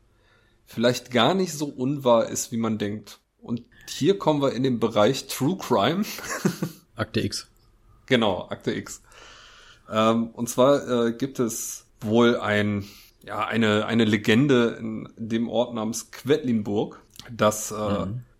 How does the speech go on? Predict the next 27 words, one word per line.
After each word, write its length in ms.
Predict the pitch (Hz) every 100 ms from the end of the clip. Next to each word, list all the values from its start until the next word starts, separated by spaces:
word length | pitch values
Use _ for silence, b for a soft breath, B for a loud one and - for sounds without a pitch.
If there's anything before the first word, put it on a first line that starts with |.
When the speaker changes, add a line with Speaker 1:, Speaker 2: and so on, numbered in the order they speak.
| _
Speaker 1:
ein 300 | - 110 110
Mädchen 340 | 107 139 - 135
mit 140 | 127
zwölf 380 | - 117 139 -
Jahren 180 | 120 120
ins 160 | 113 -
Kloster 440 | 117 135 170 147
kam 380 | - 120 113 117
und 280 | 101 107 -
von 260 | - 107
einer 240 | 107 110 104
alten 300 | 113 131 117
Nonne 220 | 117 131
das 160 | 110 107
Lebkuchenbacken 720 | 127 165 - 101 143 104 107 104
lernte. 560 | 101 95 95 98 92 - _ _
Ja, 260 | 135 113 - -
klingt 260 | - 107
ja 80 | 131
erstmal 320 | 131 135 127
ganz 220 | 120 117 -
gut, 220 | 139 101 -
ne? 160 | 110 - - - - 117 113
Speaker 2:
Bis 360 | 117 120 - 120 117 113
dahin 540 | 110 104 92 107 151 170
erstmal 680 | 123 123 120 120 - 120 120 - -
wahrscheinlich 580 | - - 117 120 120 -